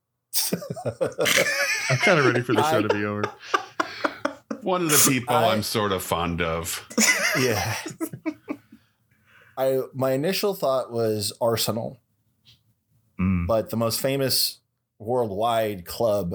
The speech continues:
Speaker 1: I believe, is Manchester United.
Speaker 2: Okay.
Speaker 1: So I went with Manchester United.
Speaker 2: Excellent. Kels?
Speaker 4: Man, the way you said excellent made me, like, doubt my answer so much.
Speaker 3: Right.
Speaker 4: 'Cause I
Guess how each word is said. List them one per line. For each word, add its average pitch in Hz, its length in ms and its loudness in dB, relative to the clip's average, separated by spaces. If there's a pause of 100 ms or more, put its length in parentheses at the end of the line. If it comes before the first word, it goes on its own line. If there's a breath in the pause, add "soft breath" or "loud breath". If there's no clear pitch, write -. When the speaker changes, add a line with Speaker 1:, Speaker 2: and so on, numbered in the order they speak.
(140)
Speaker 1:
I 98 140 2
believe, 104 800 0
is 101 220 -2
Manchester 104 600 0
United. 92 540 -2 (960)
Speaker 2:
Okay. 104 180 -10
Speaker 1:
So 123 80 0
I 160 80 2
went 175 160 0
with 135 120 0
Manchester 123 500 -2
United. 92 420 -4 (280)
Speaker 2:
Excellent. 120 460 -6 (760)
Kels? 120 340 -6 (1080)
Speaker 4:
Man, 107 360 2
the 98 60 2
way 107 140 0
you 107 60 0
said 92 300 -2
excellent 87 420 0
made 85 180 0
me, 82 300 -2 (240)
like, 104 320 -6
doubt 82 240 -2
my 87 160 0
answer 80 340 0
so - 180 -6
much. 87 480 -6
Speaker 3:
Right. 98 380 -2 (120)
Speaker 4:
'Cause 85 120 -2
I - 140 2